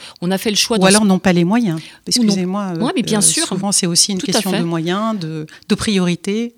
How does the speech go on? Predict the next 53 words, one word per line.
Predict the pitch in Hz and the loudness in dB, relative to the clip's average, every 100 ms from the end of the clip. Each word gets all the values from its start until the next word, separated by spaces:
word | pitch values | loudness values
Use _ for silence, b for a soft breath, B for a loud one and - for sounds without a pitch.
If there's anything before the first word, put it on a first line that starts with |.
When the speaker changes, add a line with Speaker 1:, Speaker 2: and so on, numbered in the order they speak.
| - | -8
Speaker 1:
Tout | 302 | -4
à | 233 | -4
fait. | - - | -4 -6
Vous | 160 | -6
avez | 139 | -4
totalement | 254 247 208 190 | -4 -2 -2 -2
raison. | 170 156 254 | -2 -4 -4
Pour | 170 | -4
les | 143 | -6
plus | - | -8
petits | 208 - 175 | -10 -8 -6
acteurs, | 156 - 202 247 | -6 -6 -6 -6
parfois, | 156 - 185 214 | -6 -8 -6 -4
c'est | 170 | -4
une | |
question | 156 147 190 | -6 -6 -4
de | 170 | -4
moyens | 156 151 180 185 | -4 -4 -6 -8
et | |
de | |
priorité, | - 185 170 156 135 - 190 | -10 -10 -8 -8 -10 -4 -2
Speaker 2:
Mhm. | |
Speaker 1:
moyens | 160 160 160 | 0 0 -2
financiers | - 165 147 143 233 | -4 -8 -6 -4 -4
ou | |
moyens | 170 156 185 | -4 -6 -8
humains. | 170 131 135 B | -8 -10 -12 B
Speaker 2:
Mhm. | 202 208 202 - | -8 -6 -10 -6
Speaker 1:
Et | 156 | 0
donc, | 220 262 - - | 0 0 -4 -6
l'objectif, | 170 208 220 226 - 226 - - | -2 0 -2 -4 -4 -6 -8 -10
en | 151 | -8
fait, | 175 | -6
de | 156 | -4
ce | - | -4
manifeste, | 170 165 151 208 294 - 180 B | -4 -4 -6 -4 -4 -4 -6 B
c'est | - 165 | -4 -4
quand | 151 175 | -2 -4
même | 165 160 | -4 -6
de | 143 | -6
matérialiser | 151 170 175 165 160 151 | -6 -4 -6 -6 -4 -4
un | 139 | -4
engagement. | 135 139 139 - 208 - | -6 -6 -6 -4 -6 -6
Donc, | 151 - - | -10 -12 -6
ce | - | -4
manifeste, | 175 175 190 165 | -4 -4 -4 -4
qu'est-ce | 226 214 | -2 -2
qu'il | - 170 | -4 -8
dit ? | 147 | -10
Il | 139 | -8
dit, « | 165 - | -8 -6
Je | 127 | -6
reconnais | 160 254 - 220 196 180 | -2 -2 0 0 2 -2